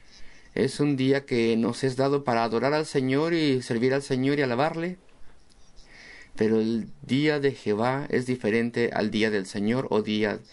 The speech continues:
de reposo. Y vamos a explicar esto conforme pasa el tiempo. Entonces, este es el tema central de la profecía de Sofonías. Y es interesante que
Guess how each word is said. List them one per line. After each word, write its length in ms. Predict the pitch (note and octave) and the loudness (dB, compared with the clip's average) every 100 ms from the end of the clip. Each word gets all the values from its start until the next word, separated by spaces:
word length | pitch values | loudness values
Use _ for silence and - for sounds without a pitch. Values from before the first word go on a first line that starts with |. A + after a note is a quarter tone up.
| - - | -20 -4
de 140 | G2+ | 0
reposo. 400 | G2+ G2 E2+ G2+ | 0 -2 -4 0
Y 60 | C3+ | 0
vamos 180 | F#3 G#3+ | 2 0
a 20 | |
explicar 460 | G#3 D#3 C#3 G#2+ | 0 -2 0 0
esto 460 | G#2+ G#2 - F#2+ - - - - - | 2 0 -2 -4 -4 -10 -18 -20 -4
conforme 400 | A#2 G#2 G#2+ G#2+ | -2 0 0 0
pasa 260 | G#2+ A2 G#2+ | 0 -2 -4
el 80 | |
tiempo. 380 | G2+ F#2 D2 - - - - - - - | -4 -4 -4 -8 -12 -16 -18 -18 -20 -4
Entonces, 480 | - A2+ C#3 E3 D3+ | -2 0 0 -2 -4
este 300 | D#3+ - E3 | -6 -2 -2
es 140 | D#3+ | 0
el 120 | D3 | -2
tema 220 | C3+ C#3 C#3 | 0 0 -2
central 500 | A#2+ G#2+ G#2+ F#2 - - - - - - - - - - - - | -4 -2 -2 -2 -8 -18 -20 -20 -20 -20 -20 -20 -20 -20 -20 -8
de 320 | - G#2 A2 | -4 2 2
la 180 | A2 A2 | 2 -2
profecía 720 | A2+ G#2+ G#2+ - A#2 A2+ G2+ | -4 -6 -6 -2 0 0 -2
de 180 | - G2 | -2 -2
Sofonías. 680 | - F#2+ - D2+ C2+ - - - - - - - - - - - - - - - - - - - - - - - - - - - - - - | -2 -6 -6 -4 -6 -8 -14 -18 -16 -16 -18 -20 -20 -20 -18 -18 -20 -20 -20 -20 -20 -20 -20 -20 -20 -20 -20 -20 -20 -20 -20 -20 -18 -18 -10
Y 100 | - | -4
es 140 | B2+ - | -2 0
interesante 720 | D3 A#2+ G#2+ B2 B2+ B2 A#2 | 0 -2 -2 -2 -2 -4 -2
que 420 | G#2+ G#2 G2+ | 0 0 0